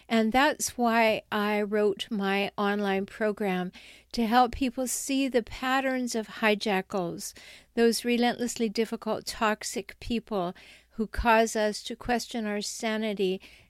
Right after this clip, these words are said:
and second guess everything. And when you can see those patterns,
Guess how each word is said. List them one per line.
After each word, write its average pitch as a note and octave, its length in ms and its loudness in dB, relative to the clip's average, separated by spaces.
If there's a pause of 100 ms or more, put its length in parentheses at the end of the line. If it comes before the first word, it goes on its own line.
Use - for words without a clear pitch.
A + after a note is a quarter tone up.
and G3+ 240 -2
second A#3 500 -4
guess G#3 460 -2
everything. G#3+ 800 0 (320)
And B3 460 2 (320)
when C4 260 4
you F4 80 0
can A4 240 2
see D4+ 260 2
those C#4 300 2
patterns, A#3+ 720 -2